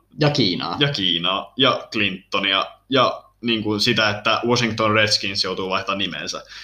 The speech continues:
Speaker 2: Että se on, niin kuin, siis se on semmoinen hemmetin sillisalaatti, että siitä ei niin kuin pysty, niin kuin,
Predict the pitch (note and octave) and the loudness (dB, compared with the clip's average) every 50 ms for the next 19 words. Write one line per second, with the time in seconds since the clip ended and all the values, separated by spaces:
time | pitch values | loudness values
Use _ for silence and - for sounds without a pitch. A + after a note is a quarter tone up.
0 | - - _ _ _ - - - - - - - - F3 - - F#3+ - D3+ D3 | -20 -20 _ _ _ -14 -14 -12 -12 -12 -4 0 2 2 4 4 4 4 4 4
1 | D3 D3+ D3 D3 B2 - C3+ B2 - D3 D3 C#3+ D3 D#3 D3 C#3+ D3+ E3+ F3 D#3+ | 4 6 6 4 4 4 2 2 2 2 2 2 2 0 -2 -2 -4 -8 -10 -10
2 | C#3+ C3+ B2 A2+ A2+ A2+ - C3 B2 A2+ A2 G2+ G2 F#2+ F#2 F2+ F2+ - A2 G#2 | -10 -12 -12 -12 -12 -10 -10 -8 -8 -8 -10 -10 -10 -10 -10 -10 -12 -12 -12 -12
3 | - - G2+ G#2 A2 A2 A#2 A#2 A#2 A#2+ A#2 A2 _ _ B2+ B2 B2 - A#2 A#2 | -12 -14 -16 -14 -10 -8 -6 -6 -6 -8 -10 -12 _ _ -6 -6 -4 -2 0 0
4 | A2+ A2+ A2 A2+ A#2 - F3 - | 0 0 2 0 0 -2 -2 -6